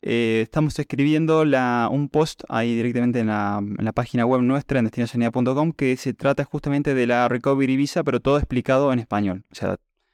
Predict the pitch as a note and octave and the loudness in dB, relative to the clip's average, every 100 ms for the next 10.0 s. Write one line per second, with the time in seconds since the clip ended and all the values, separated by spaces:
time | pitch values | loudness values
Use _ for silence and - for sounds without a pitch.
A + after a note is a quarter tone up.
0 | _ _ G2+ G#2+ A#2 A#2 A2 C3+ A#2+ - | _ _ 0 2 2 2 -2 0 0 0
1 | A2 - A2+ A2+ G2+ G2+ G#2+ A2+ A#2 B2 | -4 -2 -2 0 0 0 0 2 2 0
2 | - G#2+ G#2 G2+ A#2 A2+ G#2+ G#2+ A2+ C3 | -2 -4 -2 -2 -2 -2 0 0 0 -2
3 | G3 A3+ - _ _ _ _ _ - A#2 | 0 -2 -4 _ _ _ _ _ -6 -2
4 | G2 G2 G#2 A2+ A#2 - B2 C#3 D#3 F#3 | 0 0 0 2 0 -2 0 2 2 0
5 | - _ A#2+ A2 G2+ G#2 A2+ A2+ A#2+ A2 | -4 _ -4 -2 -4 -4 0 2 2 0
6 | - A#2 A2+ A2+ C#3 C3+ C3 C#3 C3+ B2+ | -2 -2 0 0 2 2 2 2 0 0
7 | C#3 D3+ C3 G#2 B2 C3 B2+ B2 C3+ B2+ | 0 0 -2 0 2 2 2 2 2 4
8 | B2+ B2 A#2 A2+ C3+ C#3+ C#3 C3 B2 C#3+ | 2 2 0 0 2 2 2 0 0 0
9 | B2+ A#2+ A2 A2+ G#2+ A#2+ A2+ C3 F3 A3+ | -2 -2 0 0 0 0 0 0 -4 -4